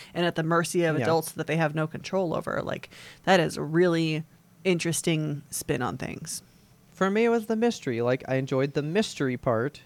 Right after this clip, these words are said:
Speaker 2: of Erased, and then when it
Speaker 1: Mm-hmm.
Speaker 2: wasn't that, didn't like it anymore.
Speaker 1: <laughs> Okay.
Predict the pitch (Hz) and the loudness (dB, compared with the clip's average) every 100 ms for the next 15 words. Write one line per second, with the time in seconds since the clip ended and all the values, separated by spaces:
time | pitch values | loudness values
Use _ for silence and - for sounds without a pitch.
0 | _ _ - 131 120 120 - - _ - | _ _ 0 2 4 2 -6 -20 _ -6
1 | 139 123 113 143 - - _ 143 139 139 | 0 2 2 0 -8 -20 _ 0 2 4
2 | 135 117 117 170 185 208 226 - - _ | 2 4 2 2 4 4 4 0 -20 _
3 | _ _ - 123 139 175 180 147 120 104 | _ _ -4 -2 2 2 4 0 -2 -4
4 | 147 - - 226 - - 165 - - | -6 -12 0 2 4 2 0 0 -10